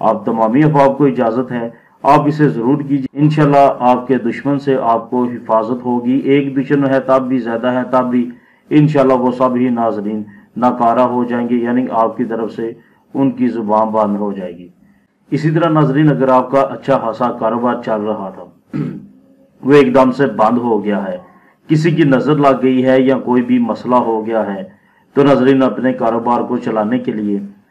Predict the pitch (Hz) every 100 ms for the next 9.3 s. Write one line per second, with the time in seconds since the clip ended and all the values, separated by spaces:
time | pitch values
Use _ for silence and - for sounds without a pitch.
0 | _ 131 156 143 131 156 147 143 127 147
1 | 123 143 139 - 143 139 135 123 117 127
2 | 127 123 127 123 120 120 107 113 110 110
3 | 107 127 123 104 98 92 90 - _ _
4 | _ - 123 117 127 123 113 113 120 120
5 | 120 120 110 110 139 139 123 123 120 110
6 | 113 _ _ _ _ 135 143 165 151 151
7 | 139 147 147 147 151 135 123 123 131 135
8 | - 110 120 104 101 107 143 160 139 120
9 | 110 95 95